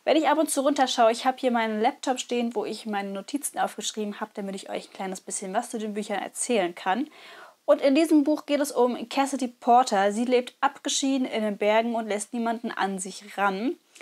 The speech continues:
Ähm, sie fürs-, fürchtet sich nämlich zu sehr etwas von seinem, ach nee, er <laughs> fürchtet sich nämlich zu sehr etwas von seinem Vater, einem verurteilten Mörder, geerbt zu haben oder in sich zu tragen.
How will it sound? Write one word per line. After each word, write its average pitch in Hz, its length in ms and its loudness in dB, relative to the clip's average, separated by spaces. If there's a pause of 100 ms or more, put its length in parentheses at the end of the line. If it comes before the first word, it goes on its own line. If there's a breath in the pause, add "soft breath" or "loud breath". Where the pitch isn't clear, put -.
(540 loud breath)
Ähm, 226 580 2 (640)
sie 262 300 2
fürs-, 330 380 4
fürchtet 311 420 0
sich 269 180 -4
nämlich 254 420 0
zu 262 220 0
sehr 220 540 6
etwas 240 480 2
von 254 300 2
seinem, 220 380 2 (180)
ach 196 120 -8
nee, 202 280 0
er 226 220 6
<laughs> - 0 -
fürchtet 220 600 2
sich 220 220 0
nämlich 220 420 2
zu 214 140 -2
sehr 190 260 2
etwas 240 300 2
von 254 160 -2
seinem 196 260 2
Vater, 254 440 0 (460 loud breath)
einem 269 300 4
verurteilten 233 800 2
Mörder, 196 340 2
geerbt - 540 -2
zu - 220 -10
haben 180 460 0
oder 185 260 0
in 240 160 0
sich 202 220 -4
zu 196 100 -12
tragen. 190 640 0